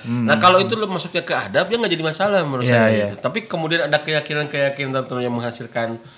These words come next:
Speaker 2: kesialan, nah itu yang,
Speaker 1: Yang
Speaker 2: itu, apa namanya, kalau ke adab menurut saya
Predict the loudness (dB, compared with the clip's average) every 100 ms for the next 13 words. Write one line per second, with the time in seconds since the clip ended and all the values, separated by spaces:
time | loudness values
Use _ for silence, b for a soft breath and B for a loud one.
0 | B B B -10 -8 -2 4 6 6 4
1 | 4 2 -2 0 2 2 0 -8 -10 -6
2 | -4 -4 -4 -8 -14 B B B B -6
3 | -2 0 0 0 0 4 6 6 6 0
4 | 2 2 2 0 -4 -2